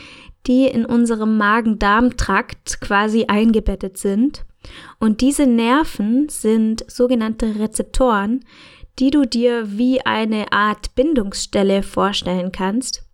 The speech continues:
Und diese nehmen Signale im Körper auf, wie zum Beispiel die Dehnung des Magens. Und dadurch wird dann ein Prozess im Körper ausgelöst. Und beim Sättigungsgesch-,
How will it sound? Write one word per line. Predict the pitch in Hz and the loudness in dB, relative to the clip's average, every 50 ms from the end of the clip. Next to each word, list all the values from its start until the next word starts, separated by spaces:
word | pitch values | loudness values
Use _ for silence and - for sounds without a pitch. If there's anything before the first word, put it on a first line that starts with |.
| _ _ - - - - - - - - _ _ _ _ - _ | _ _ -20 -20 -20 -20 -20 -20 -20 -20 _ _ _ _ -6 _
Und | 220 220 220 220 220 220 214 214 214 208 - - - - _ _ | 0 0 2 2 2 2 0 -2 -2 -4 -6 -8 -10 -10 _ _
diese | _ - 240 247 254 247 | _ 0 0 2 2 2
nehmen | 226 226 220 233 247 247 254 247 240 233 | 2 4 4 4 4 4 2 0 0 -2
Signale | 214 226 208 - - 185 180 214 277 294 247 | -4 -4 -6 -4 -2 0 2 4 4 2 2
im | - 214 - | 0 -2 0
Körper | - 220 240 277 285 - 214 - - - | 0 0 2 2 0 0 -2 -2 -2 -4
auf, | 175 185 214 277 330 - - - | -2 0 0 0 0 0 -2 -4
wie | 240 226 | -4 -2
zum | - 233 220 | 0 -2 0
Beispiel | 220 214 208 - 226 208 202 | 0 -2 -2 -2 -2 -2 -2
die | 208 202 196 | -2 -4 -2
Dehnung | - 202 214 240 254 277 269 262 262 247 | 0 2 4 4 4 4 4 4 4 2
des | 208 202 - - | 0 -2 -4 -2
Magens. | 175 175 180 196 220 247 294 370 392 - - - - - _ _ - - - - - _ - - - _ _ - - | -2 0 0 0 2 0 0 0 -2 -8 -12 -12 -16 -20 _ _ -20 -20 -20 -20 -20 _ -20 -20 -20 _ _ -20 -4
Und | - 226 233 240 240 233 226 - - - 214 | 0 2 4 4 2 2 0 -4 -4 0 2
dadurch | 202 220 254 302 302 - 254 | 2 4 4 4 2 2 2
wird | 262 262 - | 0 0 2
dann | 269 254 262 254 247 - | 0 0 0 0 -2 -2
ein | 202 208 220 233 233 226 | -4 -2 -2 -4 -2 -2
Prozess | - - 233 233 - - 320 339 339 - | -2 -2 0 -2 0 0 0 0 0 0
im | - 202 196 | -2 -4 -2
Körper | - 202 165 - - 196 190 - - _ | -2 -2 -2 -2 -2 -4 -4 -6 -8 _
ausgelöst. | 208 208 208 - - - 220 190 220 262 - - - - - - - - - - - - - - - - - - - _ _ _ _ _ _ _ _ _ _ _ _ | -6 -6 -6 -8 -8 -10 -12 -8 -8 -8 -8 -8 -10 -14 -16 -12 -12 -12 -12 -14 -18 -20 -20 -20 -20 -20 -20 -20 -20 _ _ _ _ _ _ _ _ _ _ _ _
Und | 233 226 233 233 226 226 226 226 226 226 - - - - _ _ _ | 0 2 2 2 2 0 0 0 -2 -4 -6 -10 -10 -12 _ _ _
beim | - 220 214 214 214 214 214 | -2 -2 0 0 -2 -2 -2
Sättigungsgesch-, | - - 302 302 320 269 - 214 214 208 - - - 214 190 - - - - | 0 0 0 2 0 0 0 0 -2 -2 -4 -4 -6 -6 -6 -6 -10 -12 -14